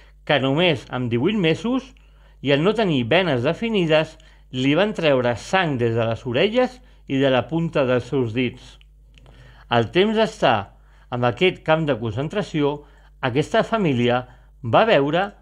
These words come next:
com arribaven altres famílies de nans en aquest camp d'Auschwitz, però no tenien el principal interès de Mengele, i no van tenir ells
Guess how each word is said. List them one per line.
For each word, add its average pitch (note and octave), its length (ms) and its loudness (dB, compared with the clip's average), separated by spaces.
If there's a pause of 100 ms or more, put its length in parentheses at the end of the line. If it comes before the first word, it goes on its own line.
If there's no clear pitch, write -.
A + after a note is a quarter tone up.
(160)
com C#3+ 160 0
arribaven C#3+ 460 2
altres F3+ 260 -4
famílies D#3+ 440 0
de B2 120 0
nans E3 320 -4
en B2+ 160 -4
aquest C#3+ 320 -8
camp C#3+ 240 0
d'Auschwitz, B2+ 680 0 (380)
però D3 200 2
no E3+ 160 0
tenien G#3 440 0 (400)
el C#3+ 240 2
principal D3 720 0
interès E3 400 0
de C3+ 80 2
Mengele, C3+ 560 0 (560)
i D3 160 0
no E3 160 4
van G#3+ 200 0
tenir C#3+ 520 -2
ells G3 400 -2